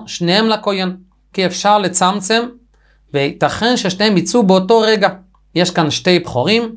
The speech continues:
אז שתיהם לכהן. מה שאין כן חכמים אומרים, "אי אפשר לצמצם." לא ייתכן ששתיהם יצאו בבת אחת, אלא אחד מהם הקדים בשבריר של רגע.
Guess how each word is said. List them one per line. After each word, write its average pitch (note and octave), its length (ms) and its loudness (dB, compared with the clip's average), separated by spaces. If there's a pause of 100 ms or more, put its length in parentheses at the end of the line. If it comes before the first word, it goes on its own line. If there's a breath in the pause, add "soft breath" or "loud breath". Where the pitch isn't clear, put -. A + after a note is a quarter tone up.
אז - 120 -6
שתיהם A#3 300 -2
לכהן. C4 400 0 (880 loud breath)
מה A#2 80 -4
שאין E3 280 0
כן D#3+ 120 -4
חכמים E3+ 360 -2
אומרים, C#3+ 760 -2 (180)
"אי A#3 180 2
אפשר F#3 180 -2
לצמצם." A2+ 560 -4 (240)
לא D#4 80 0
ייתכן D#4+ 340 -2
ששתיהם F#3 460 -2
יצאו E3 240 2
בבת C#3+ 180 0
אחת, A#2+ 320 -6
אלא G3 140 -2
אחד A3+ 280 0
מהם G#3+ 180 0
הקדים A3+ 560 0
בשבריר G#3 1500 -2
של G#3 160 -4
רגע. F#3+ 300 2